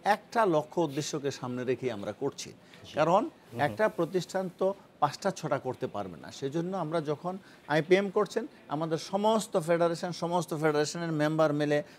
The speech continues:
Speaker 1: আমরা সবাই মিলে একসাথে কাজ করছি। আবার যখন নাকি বিশার্প করবে, তখন বিশার্পের এটাতে আমরা করব,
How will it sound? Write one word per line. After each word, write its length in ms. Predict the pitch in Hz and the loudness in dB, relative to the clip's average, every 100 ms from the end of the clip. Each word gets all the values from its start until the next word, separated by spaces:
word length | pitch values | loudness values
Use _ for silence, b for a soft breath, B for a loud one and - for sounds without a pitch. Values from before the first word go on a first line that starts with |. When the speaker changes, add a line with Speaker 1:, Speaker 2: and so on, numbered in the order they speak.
| B | B
Speaker 1:
আমরা 400 | 139 147 147 139 - | -4 0 2 2 0
সবাই 300 | - 196 196 | 4 6 8
মিলে 220 | 180 165 156 | 6 2 2
একসাথে 400 | 139 - 127 139 | 0 -2 -4 2
কাজ 200 | 135 - | 0 2
করছি। 300 | 139 - 160 B B | -2 -2 -6 B B
আবার 320 | 151 170 180 | 6 10 8
যখন 340 | 165 175 175 175 | 8 4 4 0
নাকি 280 | 175 165 160 | 0 0 0
বিশার্প 460 | 131 151 175 170 165 | 0 0 4 4 6
করবে, 220 | 185 170 | 2 2
তখন 300 | 170 165 160 | 0 0 0
বিশার্পের 480 | 156 170 165 160 170 | -2 4 4 6 0
এটাতে 280 | 160 156 160 | 0 2 2
আমরা 200 | 143 143 | 2 0
করব, 340 | 143 139 156 | 0 -2 -6